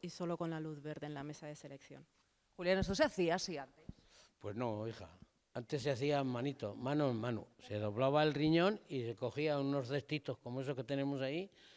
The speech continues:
Speaker 3: y se apartaban las, las pequeñitas y las más gorditas se echaban en el, en el, en el cesto, en el cobanillo y, y se, y de ahí se llenaba el saco. Y hacíamos sacos de cincuenta kilos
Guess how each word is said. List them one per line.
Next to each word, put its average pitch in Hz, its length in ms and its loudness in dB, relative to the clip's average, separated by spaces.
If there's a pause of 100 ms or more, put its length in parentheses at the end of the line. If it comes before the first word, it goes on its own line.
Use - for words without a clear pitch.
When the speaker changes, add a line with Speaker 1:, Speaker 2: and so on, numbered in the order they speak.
(360)
Speaker 3:
y 113 60 -18
se - 140 -4
apartaban 135 600 0
las, 139 340 2
las 131 200 -6
pequeñitas 156 640 -2 (520)
y 113 260 -4
las 107 400 -4
más 117 200 -2
gorditas 135 540 -2
se 131 80 -2
echaban 120 420 -2
en 117 160 -2
el, 113 360 -4 (360)
en 110 120 -4
el, 110 300 -2
en 110 180 -4
el 110 100 -4
cesto, 165 400 0
en 147 80 -2
el 123 100 -2
cobanillo 123 520 -2
y, 110 340 -6
y 110 140 -8
se, - 160 -10
y 107 80 -10 (100)
de 104 100 -4
ahí 139 280 -2 (180)
se 107 180 -4
llenaba 110 380 -2
el 123 80 0
saco. 104 400 -6 (640)
Y 113 100 0
hacíamos 147 540 2
sacos 160 320 2
de 160 100 2
cincuenta 127 540 0
kilos 123 340 -2